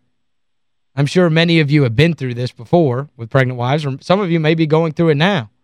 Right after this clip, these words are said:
It is, uh, it is much, <laughs> much different than what I was used to. Just because it's, you know, life-changing. And I am, frankly, terrified.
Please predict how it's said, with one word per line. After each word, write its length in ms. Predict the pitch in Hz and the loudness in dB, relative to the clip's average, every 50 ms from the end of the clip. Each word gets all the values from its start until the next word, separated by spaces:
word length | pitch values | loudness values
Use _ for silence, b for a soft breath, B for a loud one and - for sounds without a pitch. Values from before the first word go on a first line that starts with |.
| _ _ _ _ _ _ _ _ _ _ _ _ _ _ _ _ - | _ _ _ _ _ _ _ _ _ _ _ _ _ _ _ _ -4
It 160 | 135 160 165 | -2 0 2
is, 240 | 170 175 170 156 151 | 4 4 2 2 2
uh, 400 | 165 156 156 151 147 147 139 135 - _ _ _ | 2 2 4 2 2 0 0 -2 -6 _ _ _
it 120 | 151 160 160 | 0 2 2
is 100 | 143 147 | 2 2
much, 320 | 175 190 185 - - - | 2 2 2 0 2 2
<laughs> 0 | |
much 220 | 226 202 180 - | 2 2 2 0
different 520 | - 175 220 226 185 175 143 120 104 - _ _ _ _ _ _ _ _ _ _ _ _ _ _ _ | 2 2 2 2 4 2 0 -2 -2 -6 _ _ _ _ _ _ _ _ _ _ _ _ _ _ _
than 100 | - 135 | -2 0
what 100 | 143 139 | 2 2
I 60 | 135 | 2
was 120 | 127 120 123 | 0 0 -2
used 180 | 127 120 - - | -6 -6 -4 -2
to. 200 | 131 110 104 110 _ _ _ _ _ _ _ _ _ _ _ _ _ _ _ _ _ _ _ _ _ _ _ _ _ _ _ _ _ _ _ _ - | -2 -2 -2 -4 _ _ _ _ _ _ _ _ _ _ _ _ _ _ _ _ _ _ _ _ _ _ _ _ _ _ _ _ _ _ _ _ -2
Just 200 | 156 175 - - | -2 -2 -2 -2
because 400 | - 165 147 - 165 156 151 143 | -4 -4 0 2 2 2 2 0
it's, 280 | 156 151 143 _ - _ _ _ _ _ _ _ _ _ _ | -2 -4 -6 _ -20 _ _ _ _ _ _ _ _ _ _
you 60 | 147 160 | -20 -16
know, 160 | 139 160 160 _ 135 | -16 -16 -12 _ 0
life-changing. 680 | 151 185 233 285 - - 156 127 120 113 110 107 107 _ _ _ _ _ _ _ _ - | 2 2 2 2 0 0 -2 0 -2 -4 -6 -12 -18 _ _ _ _ _ _ _ _ 0
And 140 | 165 170 | 2 4
I 140 | 208 226 226 | 4 4 4
am, 160 | 196 156 117 - _ _ _ _ _ _ _ _ _ _ _ _ _ _ _ _ _ _ _ _ _ _ _ _ _ _ _ _ | 2 0 -2 -6 _ _ _ _ _ _ _ _ _ _ _ _ _ _ _ _ _ _ _ _ _ _ _ _ _ _ _ _
frankly, 480 | - 196 190 180 139 - 131 127 110 - _ _ _ _ _ _ _ - | -6 -4 -4 -4 -2 -2 -4 -4 -4 -8 _ _ _ _ _ _ _ -10
terrified. 480 | - - 165 143 123 107 - 110 120 | -4 -2 -2 -2 -2 -4 -8 -14 -20